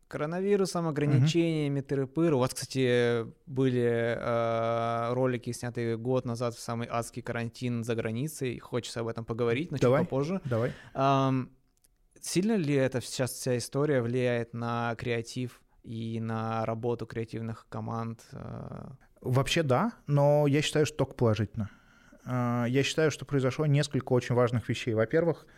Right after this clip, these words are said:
Speaker 2: отсеялось энное количество людей, которые не до конца были в этой индустрии. Много кто закрылся, э,
Speaker 1: Мгм.
Speaker 2: но я не,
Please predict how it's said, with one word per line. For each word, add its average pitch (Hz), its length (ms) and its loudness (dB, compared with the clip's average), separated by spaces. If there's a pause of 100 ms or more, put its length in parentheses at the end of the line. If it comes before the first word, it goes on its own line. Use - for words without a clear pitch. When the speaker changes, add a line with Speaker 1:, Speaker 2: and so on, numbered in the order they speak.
(400)
Speaker 2:
отсеялось 151 1080 4
энное 143 320 4
количество 135 540 2
людей, 123 340 4
которые 120 600 2 (520)
не 135 160 6
до 127 120 4
конца 135 640 2
были 120 680 6 (480)
в 113 100 -2
этой 123 220 2
индустрии. 104 560 -4 (480)
Много 139 540 4
кто 135 280 2
закрылся, 180 720 2 (480)
э, 131 320 2
Speaker 1:
Мгм. 120 260 0
Speaker 2:
но 147 200 4
я 156 280 6
не, 151 220 4